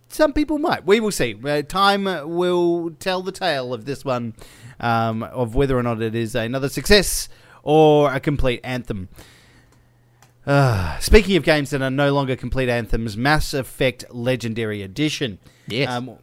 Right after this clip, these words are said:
Speaker 1: we've seen, I'm not sure if you've seen some of the video footage that they've had of this recently, uh, but there have been some in-depth walkthroughs, uh, and side-by-side comparisons of the Legendary Edition to the original editions come through,
Speaker 2: Mm-hmm.
Speaker 1: and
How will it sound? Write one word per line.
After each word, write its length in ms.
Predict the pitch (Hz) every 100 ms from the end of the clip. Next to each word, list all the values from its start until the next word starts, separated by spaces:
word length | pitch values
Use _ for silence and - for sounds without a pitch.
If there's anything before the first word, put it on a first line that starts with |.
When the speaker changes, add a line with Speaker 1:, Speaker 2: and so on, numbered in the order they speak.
| -
Speaker 1:
we've 320 | 135 139 135
seen, 640 | - - 170 170 165 160
I'm 220 | 156 151 165
not 140 | 190
sure 100 | 185
if 100 | 160
you've 160 | 160 131
seen 320 | 165 151 143
some 140 | -
of 60 | 139
the 60 | 127
video 440 | 151 147 143 120
footage 320 | - 156 135
that 100 | -
they've 160 | 120 120
had 120 | 139
of 60 | 139
this 180 | 131 -
recently, 540 | 170 - - 156 139 - - _ -
uh, 180 | 127 120
but 160 | 131
there 180 | 139 127
have 140 | 117
been 200 | - 127
some 180 | 117 117
in-depth 440 | - 143 123 107 139
walkthroughs, 760 | 156 156 151 143 135 127 107 107
uh, 220 | 117 120
and 420 | 95 127 117 110
side-by-side 560 | - 135 113 117 123 107
comparisons 760 | 110 - 131 135 - 120 117 - - - -
of 280 | 120 120 -
the 160 | 117
Legendary 560 | 127 147 139 135 127 113
Edition 560 | 120 117 117 110 117 -
to 320 | - 123 120
the 240 | 117 117
original 540 | 104 120 139 139 139 139
editions 460 | 131 139 160 151
come 180 | - 147
through, 300 | 135 165 233 247 - -
Speaker 2:
Mm-hmm. 180 | 147 196
Speaker 1:
and 260 | 127 117